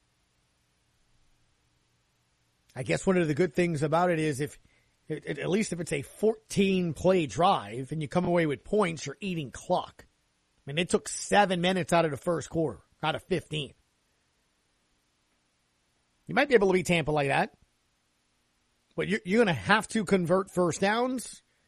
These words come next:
You did have, a, I, I thought, a lot more short yardage third downs than they had in the past. And, and again, the defense did its job. The, the Jets are a struggling football team,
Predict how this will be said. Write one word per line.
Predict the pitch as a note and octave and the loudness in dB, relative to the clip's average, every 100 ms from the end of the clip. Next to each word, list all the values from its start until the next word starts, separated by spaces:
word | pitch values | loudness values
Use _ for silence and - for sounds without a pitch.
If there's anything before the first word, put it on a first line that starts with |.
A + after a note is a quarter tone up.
| - _ | -20 _
You | D3 E3+ | -6 -2
did | G3 | 0
have, | A3 F#3+ | 2 2
a, | F#3 | -2
I, | F#3+ - F3+ | -4 0 0
I | |
thought, | - F#3+ D#3 | 4 2 2
a | |
lot | D#3 F3 - | 0 -2 0
more | F#3+ F#3 F3 D#3 - _ _ _ | 2 4 4 2 -6 _ _ _
short | - - G#3+ A3 | -6 2 2 2
yardage | D#3 F#3 G3+ E3+ | 4 6 6 6
third | G3+ G3+ F#3+ | 4 4 6
downs | F#3+ G3 | 4 2
than | F3+ | 0
they | F3+ | 2
had | F3+ F#3 | 2 2
in | F#3 | 2
the | |
past. | - F3+ F#3+ - _ _ _ _ _ _ _ _ _ _ _ _ | 4 4 2 -8 _ _ _ _ _ _ _ _ _ _ _ _
And, | E3+ F#3 | -2 -2
and | G#3 G3 | -2 -6
again, | G#3 D3+ A#2+ D3+ | -4 -6 -6 -4
the | |
defense | D#3+ F#3 G3+ F3+ - | 0 0 0 0 2
did | F3+ | 0
its | E3 - | 0 0
job. | A3 F#3 F3 E3+ | 4 4 2 -2
The, | |
the | D#3 E3 | -6 -4
Jets | C#3+ F3+ - | -2 -4 -4
are | E3+ D#3+ | -6 -6
a | D3 | -6
struggling | - G3+ E3 D#3+ | 0 0 0 -4
football | C#3 G3+ - E3+ C#3+ A#2+ | 0 0 2 2 0 0
team, | B2 A2 A#2 | -8 -12 -14